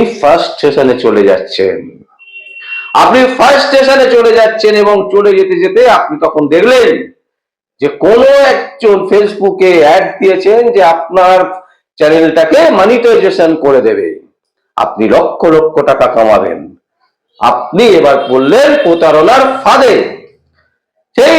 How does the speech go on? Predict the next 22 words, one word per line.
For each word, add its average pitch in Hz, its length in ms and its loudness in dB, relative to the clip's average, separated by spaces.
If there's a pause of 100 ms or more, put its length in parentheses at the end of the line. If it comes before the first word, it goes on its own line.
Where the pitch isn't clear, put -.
লোকটি 269 320 0 (100)
বলল 233 220 2 (280)
যে 247 80 0 (260)
আপনি 226 220 0 (180)
আজ 220 100 0 (120)
কত 254 300 2 (300)
সাবস্ক্রাইব 226 440 0 (120)
চাইছেন, 190 400 0 (160)
কত - 160 0 (160)
ভিউয়ার্স 208 400 2
চাইছেন, 165 360 0
আপনি 160 120 -4 (100)
বললেন 143 260 0 (140)
এত, 135 120 -8 (180)
একটা, 139 180 -4 (500)
একটা 190 240 0 (100)
সংখ্যা 254 380 2 (100)
বললেন, 151 340 0 (500)
সেই 262 180 2 (120)
সংখ্যার 208 400 2 (100)
বিনিময়ে 208 420 2
তিনি 170 160 0